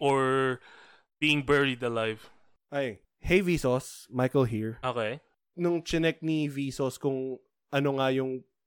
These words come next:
Speaker 2: number one fear ng lahat ng tao is asphyxiation nga.
Speaker 1: Kasi ang, ang, parang ang excruciatingly painful na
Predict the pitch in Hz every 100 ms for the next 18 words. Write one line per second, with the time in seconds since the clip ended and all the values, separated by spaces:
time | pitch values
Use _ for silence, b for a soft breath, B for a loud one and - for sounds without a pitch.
0 | _ - 143 131 135 131 131 123 - 139
1 | 127 123 117 120 120 117 113 113 113 120
2 | - _ _ _ - 127 - 165 - 165
3 | 156 160 147 123 110 _ - 294 392 294
4 | 320 311 - 277 294 277 240 - 269 269
5 | 262 262 233 220 - 214 202 - 196 180
6 | 175 175 165 160 143 143 135 135 131 131
7 | 127 127 123